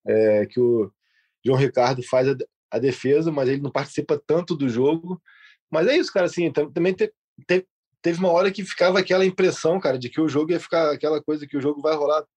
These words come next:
três horas aqui e não vai sair o gol. Teve uma bola do Matheus França que tirou tinta, teve a bola do Da-, Davi de cabeça, teve a bola do Cebolinha no travessão, do Vidal no travessão,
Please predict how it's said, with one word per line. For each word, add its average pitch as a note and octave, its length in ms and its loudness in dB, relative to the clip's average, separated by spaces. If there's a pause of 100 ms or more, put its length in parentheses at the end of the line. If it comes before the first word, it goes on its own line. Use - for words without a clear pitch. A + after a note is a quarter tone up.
três E3+ 300 -4
horas E3+ 240 -2
aqui D#3+ 280 -4
e F3+ 40 -2
não F3 80 -6
vai F3 100 2
sair F3+ 180 -2
o D#3+ 80 -2
gol. C3 260 -4
Teve D3 160 -2
uma D#3 100 0
bola D#3 320 2 (420)
do B2 80 -4
Matheus D3+ 340 2
França D#3 300 -2
que D#3 120 -6
tirou E3 240 0
tinta, D#3+ 360 -4
teve D#3 220 0
a E3+ 80 2
bola D3+ 240 0
do D#3 120 -6
Da-, D#3+ 100 -2
Davi C#3 420 -4
de E3 80 -8
cabeça, D3+ 420 -4
teve D#3 160 -4
a D3+ 60 2
bola D#3 260 0
do E3 160 -10
Cebolinha D#3+ 380 0
no F3 80 -8
travessão, D#3+ 520 -2
do D3 120 -14
Vidal D3+ 380 0
no F#3 60 -14
travessão, D#3+ 640 -2